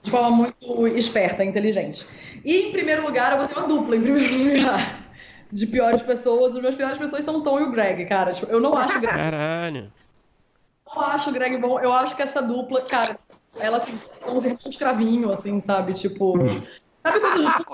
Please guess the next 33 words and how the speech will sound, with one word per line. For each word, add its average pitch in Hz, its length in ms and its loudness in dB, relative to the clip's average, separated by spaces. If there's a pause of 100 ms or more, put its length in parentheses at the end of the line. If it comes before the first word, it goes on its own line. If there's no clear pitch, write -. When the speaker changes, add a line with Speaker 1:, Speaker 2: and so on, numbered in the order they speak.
(920)
Speaker 1:
Não, 494 180 -2
eu 320 80 0
acho 285 180 -2
que 403 60 0
é 392 100 2
isso. - 100 -6
Quando 277 180 -4
juntam, 302 520 0 (120)
é, 226 440 0
é, - 20 4
existem 302 300 0
pessoas 294 280 0
que 277 100 -6
separadas 262 720 0
não 262 120 2
seriam 240 360 -2
tão 233 160 0
horríveis, 226 540 0
mas 240 180 -2
quando 254 140 0
você 254 200 2
junta 254 420 2
elas, 220 280 2
elas 220 180 0
são 220 140 -2
muito 226 280 2
ruins, 226 480 0
tipo, 214 400 0 (120)
é, 196 120 2
goleiro 208 360 2
Bruno 208 240 2
e - 20 2
Macarrão 208 320 2